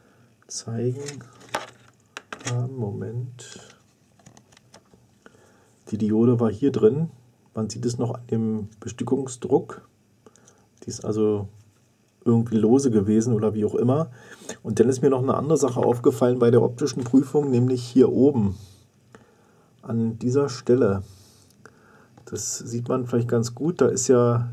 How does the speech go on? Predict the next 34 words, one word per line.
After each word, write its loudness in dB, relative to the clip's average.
dieser 2
Widerstand, 0
aber -2
da 2
ist -4
nichts -8
angelötet 4
oder 2
so. -2
Also 2
da 4
ist -2
jetzt -2
kein -2
Pad -2
mehr. 2
Jetzt -6
weiß 4
ich -6
nicht, -2
ob -4
der 6
da 2
kontaktiert -4
oder 4
nicht. -2
Ich -2
werde 4
auf 0
jeden 4
Fall 0
diesen -4
Widerstand 0
mal 2